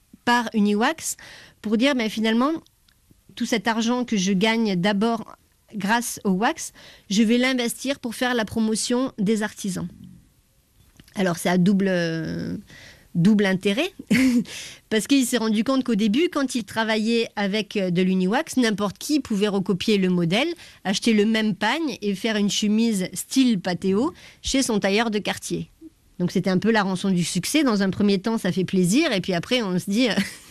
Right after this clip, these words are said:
<laughs> on a aussi envie que les gens consomment, euh, du Patéo.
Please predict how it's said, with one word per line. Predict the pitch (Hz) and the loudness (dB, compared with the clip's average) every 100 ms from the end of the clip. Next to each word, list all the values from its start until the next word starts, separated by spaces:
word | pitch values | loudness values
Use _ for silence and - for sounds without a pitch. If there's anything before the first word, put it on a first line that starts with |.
| - - | -16 -14
<laughs> | - - 480 - - | -12 -8 -4 -4 0
on | 214 226 | 2 2
a | 233 | 4
aussi | 240 - 269 | 2 2 0
envie | 233 254 349 | 2 0 0
que | 240 | 0
les | 220 | 0
gens | 247 269 | 0 -2
consomment, | 233 226 - 277 285 | -2 -2 0 0 0
euh, | 220 202 190 185 185 | 0 -2 -2 -4 -4
du | 185 214 | -4 -2
Patéo. | 226 214 226 175 | -2 -4 -2 -2